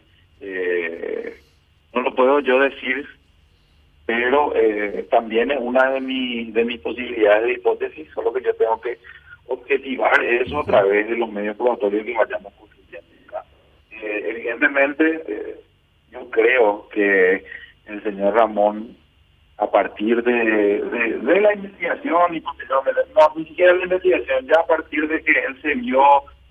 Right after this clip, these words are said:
en el, en la situación de una posible condena, y más aún cuando ocurrió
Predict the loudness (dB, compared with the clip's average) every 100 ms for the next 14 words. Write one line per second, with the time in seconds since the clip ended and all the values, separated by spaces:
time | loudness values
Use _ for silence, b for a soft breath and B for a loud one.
0 | _ _ -18 -12 -6 0 2 2 0 -2
1 | 0 0 0 -4 0 0 0 0 2 0
2 | -2 0 0 0 -2 0 2 2 2 2
3 | 0 0 2 4 2 4 2 2 -2 -4
4 | -6 -6